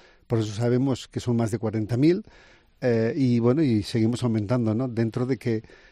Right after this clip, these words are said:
eh, uno de nuestros problemas es que, eh, los recursos que tenemos es por los cien, ciento diez habitantes que tenemos censados y no por los más de cuarenta mil que tenemos que darles, pues, unos servicios, ¿no?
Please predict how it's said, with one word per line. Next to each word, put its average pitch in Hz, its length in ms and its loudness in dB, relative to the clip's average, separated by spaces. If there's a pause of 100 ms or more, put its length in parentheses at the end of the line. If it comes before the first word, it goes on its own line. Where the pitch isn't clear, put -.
(140)
eh, 110 200 -6
uno 117 200 0
de 117 80 2
nuestros 120 280 -4
problemas 127 500 -2
es 131 240 -8
que, 139 300 -2 (340)
eh, 98 60 -6
los 110 180 0
recursos 120 340 -4
que 135 120 -4
tenemos 131 340 0
es 120 80 -6
por 123 160 -4
los 110 180 -2
cien, 123 300 0
ciento 110 460 -4
diez 110 180 -2
habitantes 107 420 -4
que 127 80 -2
tenemos 110 280 -2
censados 139 380 -2 (420)
y 117 80 -2
no 113 80 2
por 120 120 0
los 107 140 0
más 110 240 -2
de 117 80 2
cuarenta 107 400 -2
mil 131 320 0
que 120 100 -4
tenemos 104 300 -6
que 117 100 -6
darles, 110 280 -4
pues, - 180 -14
unos 104 200 -8
servicios, 98 440 -14
¿no? 135 100 -10